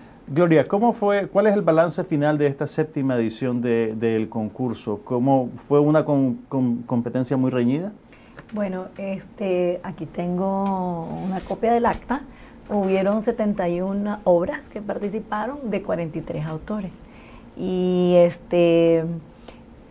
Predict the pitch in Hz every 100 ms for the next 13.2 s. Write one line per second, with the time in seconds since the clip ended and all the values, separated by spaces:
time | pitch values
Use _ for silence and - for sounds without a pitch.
0 | - - - 202 185 208 214 233 233 233
1 | 240 226 208 190 185 185 226 254 233 220
2 | 220 226 196 190 - 202 185 175 175 -
3 | 190 - 170 165 175 170 - 190 - 180
4 | - 190 190 180 180 165 160 170 170 180
5 | 180 175 185 165 156 165 - - - -
6 | - 214 208 220 190 185 185 175 170 175
7 | 160 175 170 156 156 170 156 156 147 143
8 | 151 156 151 139 139 - - - - -
9 | - - - - - - 156 143 160 170
10 | 262 208 160 160 160 160 170 165 - 233
11 | 233 226 247 254 254 240 233 214 214 220
12 | 220 233 214 220 220 214 220 196 190 202
13 | 202